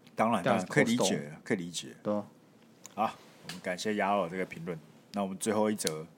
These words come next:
Speaker 1: ，L T H嘘嘘，赞，一个大拇指。
Speaker 2: OK。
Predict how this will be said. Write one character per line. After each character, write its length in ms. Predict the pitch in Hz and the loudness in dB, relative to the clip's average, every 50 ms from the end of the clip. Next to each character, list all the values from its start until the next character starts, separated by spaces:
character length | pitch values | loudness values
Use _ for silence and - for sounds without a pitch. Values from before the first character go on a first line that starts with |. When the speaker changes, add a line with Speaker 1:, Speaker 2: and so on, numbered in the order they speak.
| - - | -8 -2
Speaker 1:
，L 180 | 110 107 110 | 2 2 2
T 240 | 113 110 - 139 139 | 2 2 2 4 4
H 100 | 117 110 | 6 4
嘘 240 | - - - 123 113 | 4 0 0 0 -2
嘘， 340 | 104 - - 104 101 101 104 - - - - - - | -2 -2 -4 -4 -4 -6 -6 -6 -8 -8 -8 -4 2
赞， 220 | - 160 - - - - - - - - - - | 4 4 4 4 0 -12 -20 -20 -20 -20 -18 -12
一 60 | - | -10
个 40 | 95 | -6
大 220 | - - 101 95 85 | -2 -2 -2 -2 -2
拇 160 | 78 85 82 | -6 -10 -10
指。 160 | - - - - - - - - - - - - - - - - - - - - - - - - - | -10 -10 -10 -12 -18 -20 -18 -18 -18 -18 -20 -20 -20 -20 -20 -20 -20 -20 -20 -20 -20 -20 -20 -10 -4
Speaker 2:
OK。 420 | - 123 131 143 139 135 127 117 | 2 6 8 8 8 8 6 4